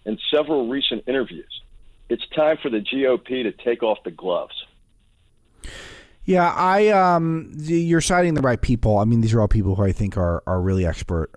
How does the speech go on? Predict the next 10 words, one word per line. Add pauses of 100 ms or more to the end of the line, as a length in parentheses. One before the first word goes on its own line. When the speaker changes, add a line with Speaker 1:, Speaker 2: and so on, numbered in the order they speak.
Speaker 2:
messaging-wise.
And,
uh,
Mike,
are
you
satisfied
with
the
Republican,